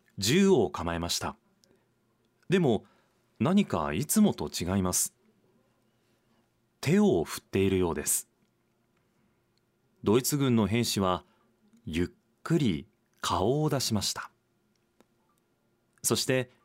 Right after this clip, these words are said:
銃を持たず、塹壕から出てくるではありませんか。「なんだあいつ、こっちに来るぞ。」相手の兵士は手を振って、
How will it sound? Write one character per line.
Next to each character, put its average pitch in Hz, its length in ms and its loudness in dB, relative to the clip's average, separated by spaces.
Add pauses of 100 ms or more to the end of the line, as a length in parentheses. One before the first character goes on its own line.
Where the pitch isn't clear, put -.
(320)
銃 120 420 0
を 73 280 0
持 69 200 -10
た 107 160 -4
ず、 - 240 -4 (640)
塹 131 320 2
壕 165 180 2
か 147 140 -2
ら 131 180 0
出 110 160 0
て 196 140 0
く 135 140 -2
る 110 80 0
で 90 100 0
は 71 220 -4
あ - 20 -8
り 78 80 -4
ま 87 100 -2
せ 92 140 -4
ん 80 80 -6
か。 - 240 -10 (2000)
「な 95 300 -4
ん 147 160 2
だ 98 320 0
あ 85 60 -4
い 78 100 -6
つ、 76 420 -6 (800)
こ 127 120 0
っ 123 40 2
ち 175 160 0
に 156 80 2
来 143 80 -4
る 143 80 0
ぞ。」 80 320 -4 (2000)
相 95 220 0
手 117 140 0
の 110 100 2
兵 110 160 0
士 98 200 -2
は 80 280 0
手 160 160 2
を 160 140 0
振 - 160 -8
っ - 20 -8
て、 - 420 -6